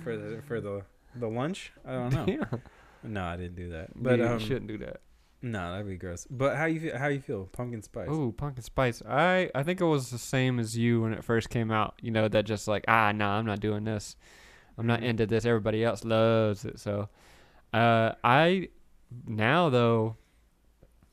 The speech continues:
Speaker 2: I think, I think we have the same exact reaction because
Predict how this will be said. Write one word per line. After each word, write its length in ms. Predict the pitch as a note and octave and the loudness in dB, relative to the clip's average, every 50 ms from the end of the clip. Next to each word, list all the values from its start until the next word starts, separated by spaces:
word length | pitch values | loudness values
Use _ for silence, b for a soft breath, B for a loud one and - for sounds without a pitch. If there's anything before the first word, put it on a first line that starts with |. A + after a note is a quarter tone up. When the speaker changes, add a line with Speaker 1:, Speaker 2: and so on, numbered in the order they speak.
| _ _ _ _ _ _ | _ _ _ _ _ _
Speaker 2:
I 100 | A#2 B2+ | -4 -4
think, 240 | D#3 - - C#3+ - - | -2 -2 -4 -6 -4 -6
I 80 | - C#3 | -4 -2
think 140 | E3 F3 D#3 | -2 0 0
we 80 | C#3 | 2
have 120 | C3 A#2+ G2+ | 0 0 -2
the 60 | A2 | -4
same 240 | - - A#2+ A#2+ B2 | -6 -4 -2 -2 -2
exact 260 | A#2+ A2+ B2 A#2 - | 0 0 0 0 0
reaction 460 | - A2 B2+ D#3+ F#3+ F3+ - C3+ A#2+ | 0 0 2 2 2 2 0 -4 -4
because 480 | A#2 A#2 - B2+ A#2 A#2+ A#2 A2 - | -4 -2 0 0 0 0 0 -2 -6